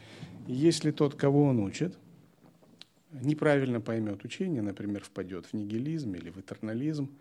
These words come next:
и уберёт шаблоны поверхностного сознания, поверхностного восприятия, и войдёт,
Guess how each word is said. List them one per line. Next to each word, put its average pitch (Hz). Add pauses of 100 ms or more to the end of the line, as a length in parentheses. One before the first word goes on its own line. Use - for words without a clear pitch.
(580)
и 127
уберёт 139
шаблоны 123
поверхностного 113
сознания, 147
поверхностного 107
восприятия, 117
и 110
войдёт, 117